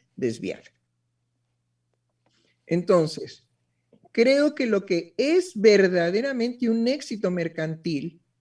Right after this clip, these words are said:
para Beatriz Paul Preciado es ir invitado. Pues no sé, me imagino que por algunos encargados de, eh, invitarlo a las jornadas,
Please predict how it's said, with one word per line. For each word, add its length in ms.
para 300
Beatriz 640
Paul 380
Preciado 680
es 240
ir 340
invitado. 960
Pues 140
no 200
sé, 300
me 120
imagino 460
que 100
por 180
algunos 500
encargados 640
de, 340
eh, 540
invitarlo 800
a 120
las 200
jornadas, 800